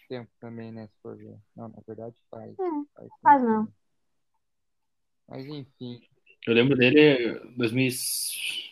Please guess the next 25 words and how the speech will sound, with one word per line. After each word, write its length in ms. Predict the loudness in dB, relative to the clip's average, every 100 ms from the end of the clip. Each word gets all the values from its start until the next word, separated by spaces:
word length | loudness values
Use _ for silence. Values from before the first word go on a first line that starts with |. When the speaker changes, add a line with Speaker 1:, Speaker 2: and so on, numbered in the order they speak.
| -20 -20 _ -20 -20 _ _ _ _ _ -20 -8
Speaker 3:
oito, 420 | 4 4 4 0
dois 140 | -4
mil 120 | -4 -6
e 40 |
nove, 280 | -6 -6 -8
sei 200 | -10 -14
lá. 140 | -16 -4
Nem, 280 | 2 2 2
nem 120 | 0
antes, 340 | 0 0 -4
talvez. 300 | -6 -4 -4
Nossa, 280 | -2 -4 -6
que 100 | -2
cara 180 | 4 4
horrível, 280 | 4 2 0
meu 180 | -4
Deus. 300 | -4 -6 -8 _ _ _ -4
Já 140 | 0
me 100 | 2
irritei 320 | 2 2 0
só 120 | 0 -6
de 80 |
falar 280 | -8 -6 -6
nele, 240 | -8 -12 -14
velho. 140 | _